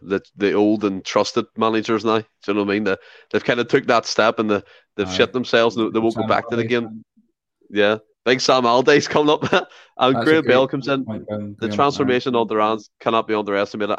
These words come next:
Speaker 1: Absolutely outstanding. Ideally, we'll do us a favour and get three points in Dingwall, a hundred percent. And it kind of brings us to the,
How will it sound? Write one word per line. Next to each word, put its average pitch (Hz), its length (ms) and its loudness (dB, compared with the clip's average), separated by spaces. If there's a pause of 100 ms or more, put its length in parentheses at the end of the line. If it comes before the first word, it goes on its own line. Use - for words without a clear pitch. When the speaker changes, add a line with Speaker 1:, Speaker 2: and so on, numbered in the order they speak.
Speaker 1:
Absolutely 120 460 -2
outstanding. 101 580 -4
Ideally, 117 320 -4
we'll 110 120 -4
do 98 140 -4
us 95 120 -6
a 90 40 -14
favour 95 300 -2
and 82 120 -8
get 71 220 -10
three 95 160 -4
points 90 300 -6 (100)
in 92 300 -10
Dingwall, 101 440 -2 (380)
a 104 80 -2
hundred 110 240 -2
percent. 98 360 0
And 95 80 -4
it 101 100 -6
kind 117 240 0
of 104 80 -4
brings 104 200 0
us 98 120 -4
to 101 160 0
the, 98 180 2